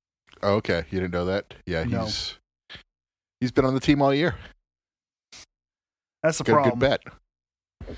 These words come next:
Speaker 1: Uh, Red Sox are right now one and one. Uh, w-, it's one to one, uh, in Baltimore. Um, bottom of the fourth right now,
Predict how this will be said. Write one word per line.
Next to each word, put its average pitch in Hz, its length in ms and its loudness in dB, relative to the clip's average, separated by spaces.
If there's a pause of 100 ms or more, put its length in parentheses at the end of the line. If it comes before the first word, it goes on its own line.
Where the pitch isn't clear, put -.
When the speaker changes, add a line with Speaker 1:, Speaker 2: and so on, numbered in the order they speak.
(340)
Speaker 1:
Uh, 95 340 -2
Red 113 160 0
Sox 135 260 0
are 120 40 0
right 117 160 0
now 101 420 0
one 90 380 -4
and 101 180 -2
one. 101 340 -2 (200)
Uh, 92 160 0
w-, 98 340 -6
it's - 160 -8
one 104 160 0
to 98 120 -10
one, 95 360 -4 (640)
uh, 80 340 -2
in 80 500 -6
Baltimore. 95 540 -4 (2000)
Um, 78 540 -8 (220)
bottom 92 240 -2
of 85 60 -6
the 80 60 -8
fourth 98 420 -8
right 104 140 -6
now, 101 300 -8